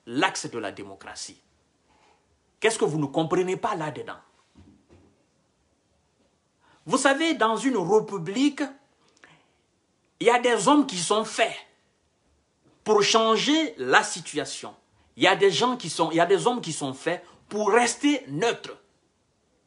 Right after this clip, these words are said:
Il y a des, il y a des gens, il y a des hommes qui sont faits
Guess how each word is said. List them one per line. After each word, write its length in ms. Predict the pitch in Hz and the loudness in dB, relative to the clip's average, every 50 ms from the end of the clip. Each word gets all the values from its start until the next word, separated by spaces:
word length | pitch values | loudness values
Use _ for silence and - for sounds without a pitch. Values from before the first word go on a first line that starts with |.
| _ _ _ _ - - _ | _ _ _ _ -20 -20 _
Il 60 | - 143 | 2 4
y 40 | |
a 100 | 202 233 | 4 4
des, 160 | 233 247 247 226 196 170 165 - - | 4 2 0 0 0 -4 -10 -10 4
il 60 | 214 | 4
y 40 | 226 | 4
a 60 | 240 | 4
des 140 | 226 240 226 | 6 2 0
gens, 240 | - - 285 302 269 | 2 2 2 2 2
il 80 | 190 | 2
y 40 | 190 | 2
a 60 | 208 | 4
des 220 | 208 220 214 202 247 | 4 4 2 2 2
hommes 160 | 277 285 269 | 0 0 0
qui 120 | - 202 | -2 -6
sont 240 | 185 - 202 170 151 | -4 -4 -2 -2 -2
faits 400 | 143 - - 170 190 226 - - | -4 -2 -2 0 0 -2 -4 -10